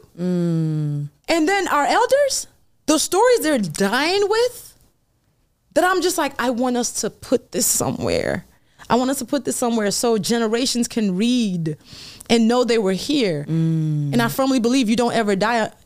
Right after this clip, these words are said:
Speaker 2: unless nobody else is saying your name.
Speaker 1: Mm.
Speaker 2: They don't stop saying your name when your name is in the Library of Congress.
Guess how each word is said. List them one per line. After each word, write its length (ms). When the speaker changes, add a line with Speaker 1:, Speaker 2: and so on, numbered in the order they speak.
Speaker 2:
unless 340
nobody 360
else 160
is 80
saying 220
your 120
name. 1080
Speaker 1:
Mm. 0
Speaker 2:
They 80
don't 160
stop 240
saying 180
your 100
name 180
when 100
your 60
name 160
is 100
in 60
the 40
Library 260
of 100
Congress. 560